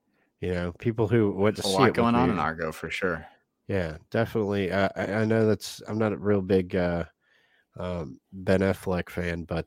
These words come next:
Speaker 1: uh, do you know who Robert Wuhl is?
Speaker 2: I don't know. Who's Robert Wuhl?
Speaker 1: Robert Wuhl, you remember the eighty-nine Batman, Michael Keaton Batman?
Speaker 2: Yeah.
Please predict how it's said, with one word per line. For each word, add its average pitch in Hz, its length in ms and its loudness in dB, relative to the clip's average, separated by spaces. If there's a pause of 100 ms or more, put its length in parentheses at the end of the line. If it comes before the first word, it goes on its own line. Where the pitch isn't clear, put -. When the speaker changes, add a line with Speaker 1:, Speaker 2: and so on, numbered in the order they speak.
(140)
Speaker 1:
uh, 82 280 -2 (300)
do 113 80 2
you 117 40 4
know 147 120 12
who 139 120 10
Robert 98 400 8
Wuhl 92 380 4
is? - 280 -2 (1400)
Speaker 2:
I 85 100 2
don't 82 380 0
know. 85 260 -6 (180)
Who's 87 160 -12
Robert 82 200 -8
Wuhl? 104 40 -4
Speaker 1:
Robert 117 300 6
Wuhl, 104 280 6
you 98 100 -2 (100)
remember 117 220 8
the 98 140 8
eighty-nine 98 400 8
Batman, 98 440 4
Michael 92 260 0
Keaton 95 240 -4
Batman? 98 420 -2 (1200)
Speaker 2:
Yeah. 85 180 2